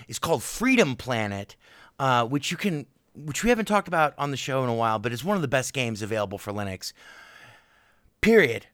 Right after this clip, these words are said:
Um, and it's definitely the, for my money, it's might be the best side-scrolling platformer, pure side-scrolling platformer available for Linux. But Mecha Zoo is like a total updating of that. Like, you know, whereas Freedom Planet, like,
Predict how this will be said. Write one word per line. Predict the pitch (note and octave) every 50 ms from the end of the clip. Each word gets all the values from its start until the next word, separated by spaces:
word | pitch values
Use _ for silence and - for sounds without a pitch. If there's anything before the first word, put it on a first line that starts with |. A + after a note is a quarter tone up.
| _ _ -
Um, | D3+ D#3 D#3+ D3 C3+ C3+ B2+
and | C3 C#3+ D3+
it's | D3 C3 - -
definitely | - D#3 D3 D3+ D#3 C3+ A#2+ A#2 G#2+
the, | G2+ - C3 B2+ - _ - -
for | - - F#3 D#3+
my | D#3+ D#3+ D#3+ D#3+
money, | D#3+ D#3 D3+ C#3+ B2+
it's | A#2+ - - - _ _ _ _ _ _ -
might | F3 A3 A#3+ A#3+ A#3+ A#3+ A#3 A#3 A#3 A#3 A#3 G#3+ F#3+ F#3+ F3+ C#3+
be | F3 E3+ D3+
the | C#3
best | A#2+ C3+ B2 A#2 -
side-scrolling | - C3 A2+ G#2 - - A#2 G#2+ G2+ G2+ -
platformer, | - G#2 G2 F#2 - - G2+ F#2+ F#2 F#2 F2+ F2+ - _ -
pure | - - - G#3+ A3+ A3 G#3 G3+ F#3
side-scrolling | - - E3+ D3+ C#3+ - - C#3 B2+ A#2
platformer | - A#2+ A2 G#2 - - G#2+ G2+ G2 F#2+ F#2 G2 -
available | - G#2 G#2 G#2 G2 F#2+ F#2+
for | - - G2 F#2
Linux. | F#2 F2+ F2+ - - - - - - -
But | - D3 -
Mecha | D#3+ E3 F3 F3 - G#3 G3
Zoo | D#3+ F3 G#3 G#3 G#3 G3+ F3+ D#3 - - - _ _ _ -
is | F#3+ F#3+ E3+ D#3+ E3+
like | F3+ E3+ F3
a | F3 E3
total | - - - - E3+ F#3 G3+ G#3 G3 - -
updating | E3 F#3 - - - - E3 C#3+ C3+ A#2+ G#2+ G#2+ G2 F#2 F#2+ F#2+ F2+ - _ _ _ _ - _ _ - - _ _ -
of | D3 C3 B2+ B2
that. | B2 A#2+ A2+
Like, | B2+ B2+ A#2 - -
you | C#3
know, | C3+
whereas | C3 C#3+ D3 C#3+ C3+ B2 -
Freedom | - - F3 F#3+ F3+ F3 -
Planet, | - D#3 E3+ D#3+ D#3+ D#3 C3+ B2+
like, | C3+ A#2+ A2+ A2 _ - -